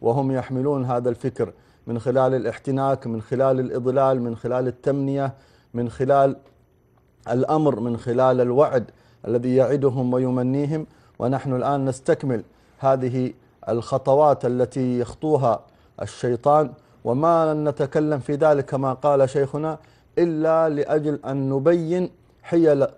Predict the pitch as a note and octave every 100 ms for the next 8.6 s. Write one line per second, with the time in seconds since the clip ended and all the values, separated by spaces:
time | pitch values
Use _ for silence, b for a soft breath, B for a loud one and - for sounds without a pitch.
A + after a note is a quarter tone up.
0 | _ - B2+ B2+ B2 D#3+ E3+ D3 C3 -
1 | C3+ C3 D#3+ E3+ E3+ - - A#2+ C3 B2+
2 | - C3+ C#3+ B2+ C#3 B2+ B2 B2+ C3+ -
3 | C3+ C#3+ - b b _ B2+ C3+ B2+ E3
4 | D3+ D3 C3 A2+ - - G#2+ A#2+ C3+ D#3
5 | D3+ C#3+ E3 - b b b - B2 C#3
6 | C#3 C#3 C#3 C3+ C#3 C3+ G#2+ A2+ C#3+ C#3
7 | C3 B2+ C#3 D3 D#3+ D#3+ b b b -
8 | B2 A2+ D#3+ D#3+ D#3 C#3+